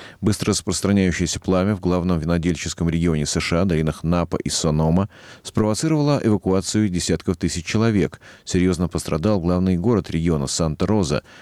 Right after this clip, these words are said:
где выгорели несколько кварталов частных жилых домов.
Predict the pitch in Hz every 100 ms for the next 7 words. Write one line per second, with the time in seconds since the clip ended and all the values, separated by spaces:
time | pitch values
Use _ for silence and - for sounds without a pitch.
0 | - 87 90 117 117 110 113 87 - 82
1 | - - 76 98 107 98 - 104 - 107
2 | 87 80 80 95 104 73 -